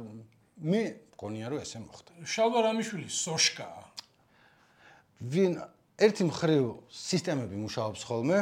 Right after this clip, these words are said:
Speaker 1: ვთქვათ, კონგრესი, კონგრესში რაც ჰელსინკის კომიტეტი
Speaker 2: გაქარდო
Speaker 1: იქნება, თუ
Speaker 2: ნახე,
Speaker 1: რაღაცა ის
Speaker 2: შალვა
Speaker 1: იქნება.
Speaker 2: რამიშვილი სოშკაა.
Speaker 1: სოშკა რა
Speaker 2: რა
Speaker 1: არის? არ
Speaker 2: ის,
Speaker 1: ვიცი, მაგიტო ვერ
Speaker 2: ნაფოტი.
Speaker 1: აა, ოკეი. დანარჩენები ხო ყველა ისინი არიან.
Speaker 2: არა, ნუ,
Speaker 1: ნუ,
Speaker 2: მაინც
Speaker 1: ნუ.
Speaker 2: ახლა, ნუ,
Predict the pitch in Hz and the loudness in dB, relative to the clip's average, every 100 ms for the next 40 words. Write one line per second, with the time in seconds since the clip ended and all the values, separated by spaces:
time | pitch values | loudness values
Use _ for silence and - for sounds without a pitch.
0 | 156 - - - - - 135 131 135 - | 0 -8 -18 -18 -12 -2 0 0 -2 -4
1 | 143 123 120 117 110 110 101 123 113 131 | -6 -4 -4 -4 -6 -10 -8 -8 -8 -10
2 | 120 - 127 123 - 117 131 127 156 247 | -10 -8 -6 -6 -8 -10 -8 2 6 6
3 | 156 131 127 131 127 123 123 123 170 170 | 6 2 2 0 0 0 -2 -2 0 2
4 | 170 160 139 151 - 151 151 147 165 151 | 2 2 0 -2 -4 -6 -6 -6 -4 -4
5 | - - 127 113 113 - _ _ _ _ | -4 -6 -8 -10 -12 -20 _ _ _ _
6 | - 160 - - 87 85 190 113 117 120 | -14 -12 -12 -14 -14 -10 -6 -2 -2 -2
7 | 120 120 123 117 107 139 143 127 110 - | -4 -4 -6 -8 -8 -6 -6 -10 -14 -18
8 | - _ _ _ _ 101 98 110 95 87 | -20 _ _ _ _ -12 -12 -12 -14 -16
9 | 87 _ _ _ - 113 - 143 139 143 | -18 _ _ _ -10 -8 -6 -4 -4 -4
10 | 147 127 127 127 - 127 123 120 107 85 | -4 -2 -2 -2 -2 -4 -2 -2 -4 -10
11 | 71 160 - - 175 165 127 185 190 170 | -14 -16 -14 -4 -2 -2 -2 -2 2 4
12 | 196 190 165 143 139 123 135 | 4 2 -2 -2 -4 -8 -6